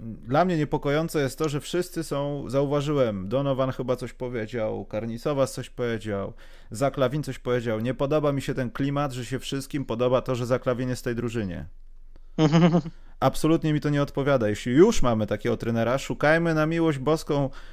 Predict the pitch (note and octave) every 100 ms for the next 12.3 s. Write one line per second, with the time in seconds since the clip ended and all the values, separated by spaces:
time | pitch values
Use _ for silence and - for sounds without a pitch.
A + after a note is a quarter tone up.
0 | - A2+ B2 D3 - F3 E3+ D#3+ - -
1 | C#3+ C#3+ C#3+ - - C#3+ C#3 C#3 B2 -
2 | C#3+ C#3 D#3+ D3+ - C3+ C3 B2+ B2+ A#2+
3 | B2 C3+ B2 A#2+ - - C3+ B2+ C3 B2
4 | A#2+ A#2 A#2+ A#2+ B2 B2 A2+ A#2 C3 -
5 | A2+ B2 A2+ A2+ A#2+ A#2 - A2 B2+ A2+
6 | G2+ G2 G2 - - - - A2+ B2 -
7 | A2 A2 G2+ B2+ B2 A2+ - B2 C3 -
8 | C3 A#2 G2+ - G2 C3 D3+ C3 A2+ A2+
9 | A2 G2+ G#2 - - A2+ G#2 - G#2+ A#2
10 | G2+ A2 G#2 G2+ G2+ A2 G2+ F#2 F#2 -
11 | G2+ - - - - - - A#2 A#2+ C3+
12 | C3 A#2+ A#2